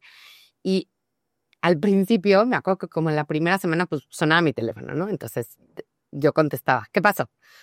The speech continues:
"Sí, mi amor, sí, sí, mi vida, sí, no sé qué eres con él". Ya, colgaba y me decía, él me decía, "¿Todo bien?".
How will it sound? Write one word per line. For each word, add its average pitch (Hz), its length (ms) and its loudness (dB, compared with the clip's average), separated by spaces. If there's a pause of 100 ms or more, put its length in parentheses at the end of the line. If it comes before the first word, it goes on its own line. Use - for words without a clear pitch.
"Sí, 190 200 4
mi 143 120 4
amor, 107 180 -8
sí, 147 220 2
sí, 127 240 -4
mi 120 160 -8
vida, 110 140 -14
sí, 147 180 -2
no 123 120 0
sé - 80 -14
qué - 100 -8
eres - 140 -10
con - 140 -20
él". - 60 -20 (640)
Ya, - 160 -10
colgaba 117 320 -2
y - 40 -12
me 131 100 -6
decía, 120 280 -8 (220)
él 156 80 -8
me 160 80 -6
decía, - 180 -14
"¿Todo 233 180 6
bien?". 247 220 -2